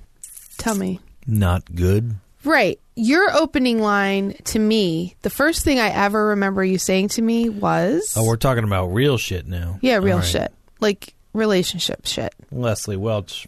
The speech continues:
Speaker 2: my favorite person.
Speaker 1: Uh, wrong, 'cause my name <laughs> wasn't Leslie Welch back then.
Speaker 2: Leslie Brody, sorry.
Speaker 1: Yeah, thank you. Right.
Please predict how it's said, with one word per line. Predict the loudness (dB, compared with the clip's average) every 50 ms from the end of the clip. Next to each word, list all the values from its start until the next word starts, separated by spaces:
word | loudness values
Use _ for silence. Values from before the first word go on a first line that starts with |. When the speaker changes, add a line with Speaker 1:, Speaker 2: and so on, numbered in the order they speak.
| -10
Speaker 2:
my | -8 -6 -6 -6
favorite | -4 -4 -4 -4 -6 -8 -10 -10
person. | -10 -10 -10 -10 -12 -14 -16 -18 _ _ 0
Speaker 1:
Uh, | 2 2 2 2 0
wrong, | 0 0 2 2 4 4 4 4 2 2 0 -2 -4 -6
'cause | -4 -4 -2 0
my | 0 2
name | 2 4 4 4
<laughs> | 4 4
wasn't | 4 2 0 0
Leslie | -2 -2 -2 -2 0 0 0
Welch | 2 0 0 -2 -4 -4
back | -4 -4 -6 -4 -4
then. | -4 -4 -4 -4 -4 -4
Speaker 2:
Leslie | -6 -6 -8 -12 -14
Brody, | -12 -10 -8 -8 -8 -8 -10 -12 -16 -18
sorry. | -18 -12 -12 -10
Speaker 1:
Yeah, | -10 -10 -12 -16 -16 _ -10
thank | -10 -10 -10 -10 -10
you. | -12 -12 -12 -14 _ _ -20 -20 -4
Right. | -2 0 2 2 2 0 0 -4